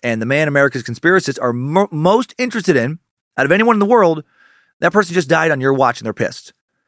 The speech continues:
Conspiracists are now convinced that you know something that you're not saying.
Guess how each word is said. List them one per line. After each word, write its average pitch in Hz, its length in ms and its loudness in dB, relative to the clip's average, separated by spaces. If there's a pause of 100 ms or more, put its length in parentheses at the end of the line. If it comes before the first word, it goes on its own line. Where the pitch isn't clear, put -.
(380)
Conspiracists 185 480 0
are 151 80 0
now 165 160 2
convinced 151 400 -2
that 123 60 -6
you 170 180 0
know 202 160 4
something 165 340 0
that 117 80 -6
you're 160 220 2
not 170 180 0
saying. 113 380 -6